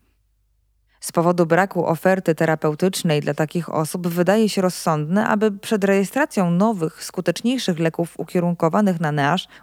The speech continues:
uznać za dopuszczalne stosowanie bezpiecznych terapii złożonych z preparatów o udokumentowanych efektach przeciwzapalnych,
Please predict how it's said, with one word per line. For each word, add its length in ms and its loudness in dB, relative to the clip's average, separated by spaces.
uznać 460 2
za 160 2
dopuszczalne 760 2
stosowanie 580 2
bezpiecznych 680 0
terapii 460 0
złożonych 600 2
z 120 -16
preparatów 560 0
o 160 2
udokumentowanych 1000 2
efektach 500 -2
przeciwzapalnych, 1080 0